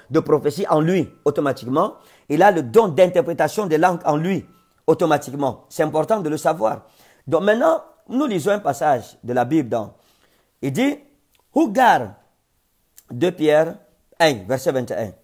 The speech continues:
Hugar telemati andropo, enecte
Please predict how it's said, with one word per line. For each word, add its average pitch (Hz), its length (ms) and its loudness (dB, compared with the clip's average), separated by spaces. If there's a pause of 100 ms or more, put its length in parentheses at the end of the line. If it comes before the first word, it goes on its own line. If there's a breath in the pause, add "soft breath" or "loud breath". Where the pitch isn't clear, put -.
(680 soft breath)
Hugar 233 580 2
telemati 170 840 -2 (220)
andropo, 156 720 0 (1700)
enecte 180 760 -2